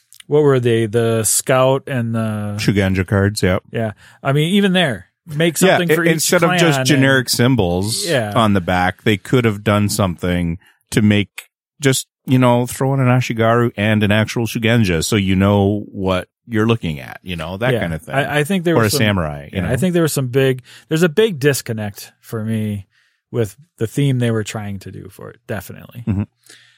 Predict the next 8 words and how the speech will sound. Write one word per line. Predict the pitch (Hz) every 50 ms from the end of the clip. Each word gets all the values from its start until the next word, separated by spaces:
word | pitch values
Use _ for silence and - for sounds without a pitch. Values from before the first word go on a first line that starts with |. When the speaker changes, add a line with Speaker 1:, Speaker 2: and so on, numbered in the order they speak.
| _ _ _ _
Speaker 1:
All | 160 151
right. | 147 131 113 - -
So, | - 170 165 151 139 127 120 110 101
um, | - 123 127 131 123 123 120 117 107 104 101 98 95 - _ _ _
fun | - - 147 147 147 135
factor | - 131 123 117 113 104 - 110 110 104 98 95
slash | - - 110 101 104 101 98 -
overall. | 82 78 101 95 90 92 90 90 85 80 82 82 -